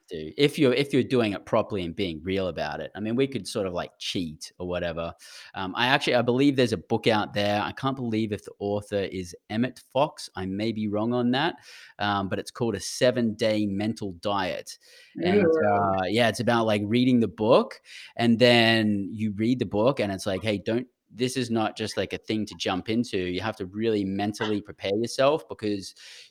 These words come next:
Speaker 1: to successfully do the seven-day mental diet, uh, the context is to not have, like,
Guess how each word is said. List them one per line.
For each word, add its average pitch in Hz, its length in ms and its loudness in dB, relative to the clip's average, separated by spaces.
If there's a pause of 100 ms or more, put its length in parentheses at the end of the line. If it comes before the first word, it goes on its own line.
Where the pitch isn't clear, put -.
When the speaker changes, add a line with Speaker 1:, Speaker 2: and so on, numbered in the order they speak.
(120)
Speaker 1:
to 107 360 -2
successfully 131 920 0
do 117 260 2
the 110 100 0
seven-day 110 520 2
mental 104 360 -2
diet, 117 640 0 (380)
uh, 98 140 -2
the 98 100 -6
context 117 680 -2
is 95 140 -8
to - 120 -12
not 110 300 -4
have, 98 380 -6
like, 95 260 -6